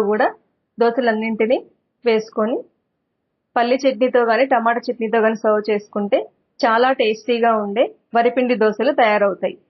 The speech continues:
మీరు కూడా ట్రై చేసి మీకు టేస్ట్ ఎలా కుదిరిందో కామెంట్ చేయండి.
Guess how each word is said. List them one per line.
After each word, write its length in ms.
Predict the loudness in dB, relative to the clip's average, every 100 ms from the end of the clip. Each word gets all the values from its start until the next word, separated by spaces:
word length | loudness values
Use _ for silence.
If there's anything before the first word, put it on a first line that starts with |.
| _ _ -4
మీరు 240 | 0 2
కూడా 200 | 2 2 2
ట్రై 200 | 0 -2
చేసి 300 | -2 -4 -2
మీకు 240 | 0 2 2
టేస్ట్ 280 | 0 0 0
ఎలా 160 | 0 0
కుదిరిందో 460 | 0 -2 -2 0
కామెంట్ 420 | 0 0 -2 -6 -6
చేయండి. 360 | -8 -8 -12